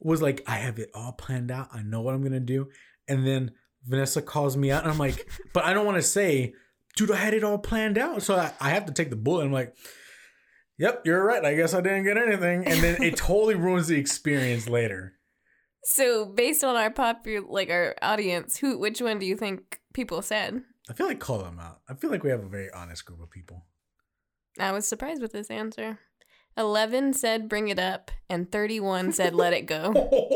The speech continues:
Speaker 1: Oh, wow. I
Speaker 2: I
Speaker 1: really
Speaker 2: feel
Speaker 1: wanna know who are the eleven.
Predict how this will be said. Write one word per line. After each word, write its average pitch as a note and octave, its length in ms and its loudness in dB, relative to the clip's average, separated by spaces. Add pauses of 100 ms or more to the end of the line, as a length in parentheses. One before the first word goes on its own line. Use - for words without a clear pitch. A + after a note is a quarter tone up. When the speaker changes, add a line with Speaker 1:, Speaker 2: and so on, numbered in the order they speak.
(600)
Speaker 1:
Oh, F#3 360 0 (500)
wow. B2 1040 0 (160)
I - 60 0
Speaker 2:
I - 40 4
Speaker 1:
really A3+ 160 4
Speaker 2:
feel G3 100 4
Speaker 1:
wanna E3 200 4
know D#3+ 140 4
who D#3 120 2
are C#3+ 100 4
the A#2+ 100 0
eleven. A2 360 -4